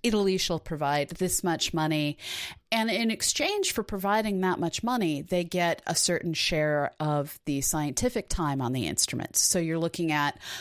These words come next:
a certain number of nights where they get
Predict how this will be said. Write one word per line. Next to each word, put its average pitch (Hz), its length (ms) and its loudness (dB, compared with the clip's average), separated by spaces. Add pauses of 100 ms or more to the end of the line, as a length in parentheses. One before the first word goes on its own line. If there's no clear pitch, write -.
(140)
a 165 80 0
certain 170 400 2
number 165 280 2
of 147 140 -4
nights 185 480 0
where 180 300 0
they 180 160 0
get 185 280 -2